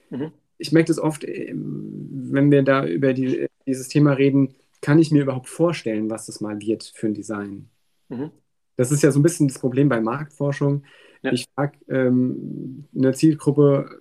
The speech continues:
Speaker 2: zu drei Entwürfen und dann gibt's ein Feedback dazu.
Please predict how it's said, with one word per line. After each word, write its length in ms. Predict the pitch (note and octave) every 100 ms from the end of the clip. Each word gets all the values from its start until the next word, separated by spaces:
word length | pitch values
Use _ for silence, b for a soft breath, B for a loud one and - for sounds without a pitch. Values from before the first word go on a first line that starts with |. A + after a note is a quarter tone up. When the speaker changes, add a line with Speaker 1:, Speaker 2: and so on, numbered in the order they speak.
| G#2+ -
Speaker 2:
zu 400 | - C3+ C3 B2+ -
drei 260 | B2+ B2+
Entwürfen 480 | A#2+ B2 E3 F3+ F3
und 120 | C#3+
dann 80 | C3
gibt's 220 | C3 - -
ein 60 |
Feedback 360 | - E3 E3+ D3
dazu. 440 | C#3 C#3 D3+ D3+